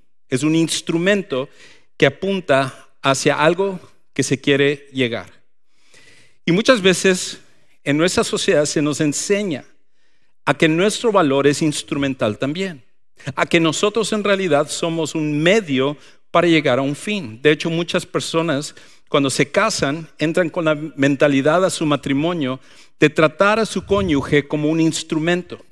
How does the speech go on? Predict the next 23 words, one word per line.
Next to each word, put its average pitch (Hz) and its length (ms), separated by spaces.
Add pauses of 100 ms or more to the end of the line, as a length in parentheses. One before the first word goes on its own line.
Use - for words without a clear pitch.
y 131 100
dicen, 151 400 (420)
"Tú 262 180
estás 233 260
aquí 180 480 (200)
para 139 140
hacerme 127 320
feliz, 185 560 (800)
tú 254 160
estás 240 300
aquí 202 500 (340)
para 147 140
que 147 120
yo 151 100
no 151 80
me 151 80
sienta 160 340
solo, 196 500 (760)
tú 254 160
estás 247 300
aquí 175 480 (100)
para 135 160
acompañarme, 165 840